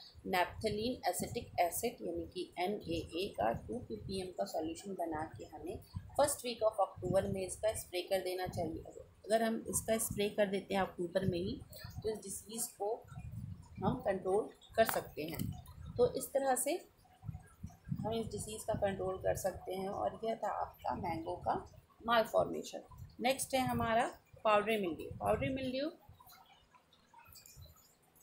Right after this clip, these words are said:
so, powdery mildew हम एक fungus के द्वारा ही cause होता है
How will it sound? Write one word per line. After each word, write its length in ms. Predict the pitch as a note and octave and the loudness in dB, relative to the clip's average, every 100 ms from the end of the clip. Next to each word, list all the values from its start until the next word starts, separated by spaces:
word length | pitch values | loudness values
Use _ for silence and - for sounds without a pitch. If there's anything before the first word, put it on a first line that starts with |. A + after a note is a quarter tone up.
| _ - - - | _ -20 -2 2
so, 120 | F3+ - | 2 6
powdery 260 | G3 G#3+ | 6 6
mildew 440 | C4 B3 A#3 A#3+ A3 | 2 -2 -4 -4 -4
हम 260 | G3+ - - - - - - - - - - | -2 -2 -4 -14 -18 -20 -20 -20 -20 -14 0
एक 180 | G#3 A3 | 2 2
fungus 360 | - F3 F#3 G3+ | 0 2 2 2
के 120 | A#3 | 2
द्वारा 280 | G3+ F#3+ G3 | 6 6 6
ही 160 | G3 | 4
cause 280 | A#3+ G#3 F#3+ | 4 4 4
होता 220 | G3 F#3 F#3+ | 2 4 4
है 340 | F#3+ G#3+ - | 4 0 -6